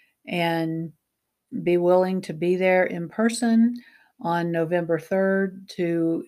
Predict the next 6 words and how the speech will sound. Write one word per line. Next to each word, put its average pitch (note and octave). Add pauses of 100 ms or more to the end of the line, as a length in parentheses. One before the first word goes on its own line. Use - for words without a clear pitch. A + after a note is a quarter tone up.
at F#3
least G3 (320)
ex-, A3 (160)
um, D#3+ (540)
not F3
expedite, D#3+